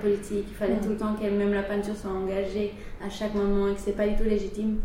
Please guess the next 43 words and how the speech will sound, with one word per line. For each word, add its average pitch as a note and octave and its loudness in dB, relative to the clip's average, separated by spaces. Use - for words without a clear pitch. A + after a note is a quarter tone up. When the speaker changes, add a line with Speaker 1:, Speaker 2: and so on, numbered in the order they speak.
Speaker 1:
de G3 6
juste A3 -4
peindre, A#3 2
euh, G3+ 2
la A3+ 4
nature G#3+ 4
morte, B3+ 6
ça, A3 -2
ça G3+ -2
veut, G3+ 2
ça, G#3 -2
ça A3 -2
sert A3 -4
à G#3 -2
rien A3 0
en G#3 0
fait. F#3+ -8
Speaker 2:
Ok. G#3+ 2
Speaker 1:
Ça, G3+ -2
et, G3+ 0
et G3+ 0
je, G#3 -6
et G3 0
je F#3 -4
le G#3 0
comprends. F#3+ -6
Speaker 2:
Mm. G#3 -4
Speaker 1:
Je F#3+ -2
sais F#3 -8
pas. F#3 -8
Et G#3 -2
mais G3+ 4
j'avais F#3+ -2
pas, G3 -6
j'avais F#3 -8
pas F#3 -10
envie F3 -8
de F3 -10
faire - -12
ça. - -10
Speaker 2:
Ouais. G#3+ 0
Speaker 1:
J'avais F#3 -4
envie F#3 -2